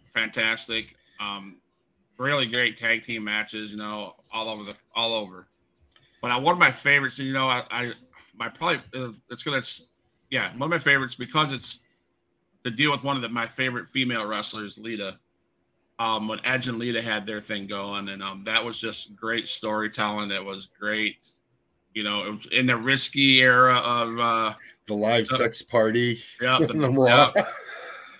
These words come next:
Speaker 1: all that crap, all that good stuff. I mean, but that, he's just amazing, you know, and, um, he's got, probably got one of the best spears, if not the best spear around. Hate to say it, Roman
Speaker 2: I'm
Speaker 1: Reigns, sorry.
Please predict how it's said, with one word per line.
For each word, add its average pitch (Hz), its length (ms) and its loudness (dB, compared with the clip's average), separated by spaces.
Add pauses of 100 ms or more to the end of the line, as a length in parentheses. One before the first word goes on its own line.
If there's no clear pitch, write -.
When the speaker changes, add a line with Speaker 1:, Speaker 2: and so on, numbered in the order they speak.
(120)
Speaker 1:
all 135 180 4
that 139 300 2
crap, 135 480 2
all 127 180 2
that 131 160 0
good 127 180 -4
stuff. 127 400 -2
I 123 120 -4
mean, 123 320 -2 (340)
but 120 200 -2 (1200)
that, 151 240 4
he's 151 260 -2
just 190 240 -2
amazing, 107 600 -2
you 95 100 -6
know, 113 300 -4
and, 104 160 -6
um, 98 280 -10 (600)
he's 143 200 2
got, 135 280 4
probably 139 180 4
got 131 180 4
one 131 120 0
of 127 80 -4
the 123 40 -6
best 123 340 0
spears, 127 420 -2
if 120 120 -6
not 123 240 0
the 131 140 -2
best 120 300 -4
spear 117 340 -4
around. 113 360 -2 (680)
Hate 113 140 -2
to 117 60 -12
say 117 240 0
it, 123 120 -2 (300)
Roman 113 260 -4
Speaker 2:
I'm 120 60 0
Speaker 1:
Reigns, 120 320 0
sorry. 123 320 0